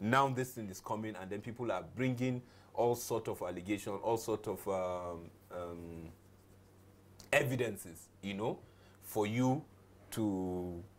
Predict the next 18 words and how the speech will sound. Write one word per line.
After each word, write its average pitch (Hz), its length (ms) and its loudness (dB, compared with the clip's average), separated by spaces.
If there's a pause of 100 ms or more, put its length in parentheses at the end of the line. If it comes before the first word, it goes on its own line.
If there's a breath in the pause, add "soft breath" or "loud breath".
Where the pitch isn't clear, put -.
(340)
give 131 220 4
them 113 160 2
hope 127 360 0 (220)
in 101 140 -8
whatever 123 500 4
they 107 140 -4
feel 127 400 -2
they 107 140 0
are 95 100 -2
being 120 280 -4
cheated, 101 360 -8
because 110 280 -2
that's 156 200 2
the 113 100 4
last 123 280 2
hope 131 220 -2
of 98 180 -4
a, 95 340 0